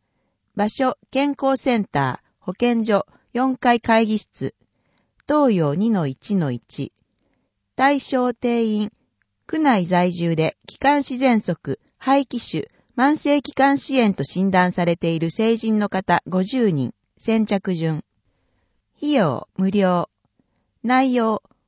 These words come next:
音楽療法と呼吸法。申し込み、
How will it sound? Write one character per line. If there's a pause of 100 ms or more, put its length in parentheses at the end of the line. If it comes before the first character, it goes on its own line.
音
楽
療
法
と
呼
吸
法。 (800)
申
し
込
み、